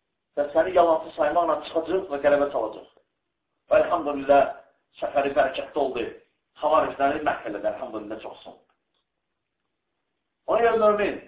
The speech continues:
geri əqidəsini düzəldə. Çünki ən birinci əqidədir. Allahla bağlılıq.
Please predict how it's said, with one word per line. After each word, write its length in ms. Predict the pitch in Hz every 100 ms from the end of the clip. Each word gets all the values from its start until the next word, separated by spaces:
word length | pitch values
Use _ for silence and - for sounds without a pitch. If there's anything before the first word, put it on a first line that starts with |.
| _ _ _ _ _ _ _ _ _ _ _ _ _
geri 160 | 381 415
əqidəsini 500 | 214 208 196 214 -
düzəldə. 360 | 202 - 175 - - - _ _ _ _ _ _ _
Çünki 180 | 170 -
ən 140 | - 190
birinci 260 | 185 -
əqidədir. 520 | 165 165 156 156 123 - - _ _ _ _
Allahla 380 | 151 151 156 143 131
bağlılıq. 500 | 127 120 123 120